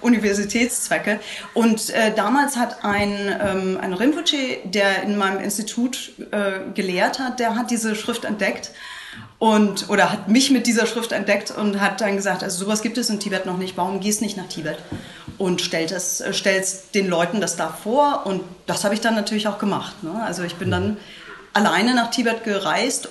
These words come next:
Speaker 1: um, ähm, ja, um einfach auch zu zeigen, ähm, dass ich durchaus in der Lage bin, auch ein Projekt auf die Beine zu stellen.
Speaker 2: Mhm. Mhm. Und was genau hat dich an Tibet so fasziniert oder dich da hingezogen?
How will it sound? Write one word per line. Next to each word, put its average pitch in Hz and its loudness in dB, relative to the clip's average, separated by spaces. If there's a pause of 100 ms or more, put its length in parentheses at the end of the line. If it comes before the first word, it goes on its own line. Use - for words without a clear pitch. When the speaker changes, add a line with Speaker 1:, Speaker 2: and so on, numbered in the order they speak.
Speaker 1:
um, 240 4 (340)
ähm, 226 2
ja, 233 2
um 214 2 (100)
einfach 214 4
auch 160 -2
zu 226 -2
zeigen, 214 0 (840)
ähm, 185 -2
dass 202 4
ich 208 -4
durchaus 208 2
in 202 -2
der 196 2
Lage 170 4
bin, 190 -2
auch 175 0
ein 185 -4
Projekt 185 0
auf 185 -4
die 190 -4
Beine 151 -6
zu - -8
stellen. - -10 (500)
Speaker 2:
Mhm. 92 -8 (300)
Mhm. 95 -8 (500)
Und 120 -2
was 120 0
genau 127 4
hat 123 0
dich - -6 (480)
an 127 0
Tibet 127 0
so 120 0
fasziniert 120 0
oder 120 -2
dich 117 -6
da 117 0
hingezogen? 135 -2